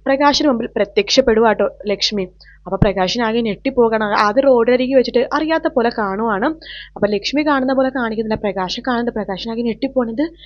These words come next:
"ഇത് അവളല്ലേ ലക്ഷ്മി?" എന്ന് പറഞ്ഞിട്ട് പഴയ കാര്യങ്ങളൊക്കെ ഇങ്ങനെ ആലോചിക്കുന്നുണ്ട്.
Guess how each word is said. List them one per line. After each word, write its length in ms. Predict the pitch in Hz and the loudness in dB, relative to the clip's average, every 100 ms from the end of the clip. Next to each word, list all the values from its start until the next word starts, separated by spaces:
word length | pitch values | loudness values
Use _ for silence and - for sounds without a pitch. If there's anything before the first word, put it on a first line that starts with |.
| - | -8
"ഇത് 140 | 269 285 | -4 -2
അവളല്ലേ 420 | 269 320 320 254 | -2 -2 -2 -2
ലക്ഷ്മി?" 300 | 233 233 - | -4 -6 -4
എന്ന് 120 | 269 262 | -2 -2
പറഞ്ഞിട്ട് 200 | 254 233 | -2 -2
പഴയ 220 | 208 247 | -2 -2
കാര്യങ്ങളൊക്കെ 400 | 254 233 226 247 | -2 -4 -4 -4
ഇങ്ങനെ 140 | 240 | -4
ആലോചിക്കുന്നുണ്ട്. 580 | 202 202 214 247 214 311 | -4 -6 -6 -8 -2 -4